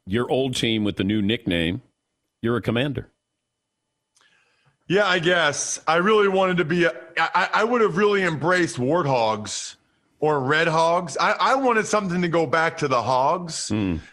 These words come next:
Speaker 2: Uh, I actually started my career there and finished it there. So I have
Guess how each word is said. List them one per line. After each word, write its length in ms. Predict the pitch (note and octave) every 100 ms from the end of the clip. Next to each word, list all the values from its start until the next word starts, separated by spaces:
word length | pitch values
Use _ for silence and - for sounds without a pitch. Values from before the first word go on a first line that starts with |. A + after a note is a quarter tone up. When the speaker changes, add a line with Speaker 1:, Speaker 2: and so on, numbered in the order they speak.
| _ -
Speaker 2:
Uh, 160 | D3+ D#3+
I 160 | F3 A#3
actually 220 | A#3+ F#3+
started 360 | - G#3 G#3+
my 160 | G#3 G3
career 400 | F#3+ F3+ F#3+ F#3+
there 320 | F#3 F3+ E3+ D#3
and 280 | F3+ G#3+ G3
finished 440 | G3 F#3+ F3+ -
it 160 | D3 A#2+
there. 440 | B2 A2 G#2+ A2 - - - _
So 200 | - E3
I 120 | D#3+
have 480 | D#3+ F3+ F3+ C#3 -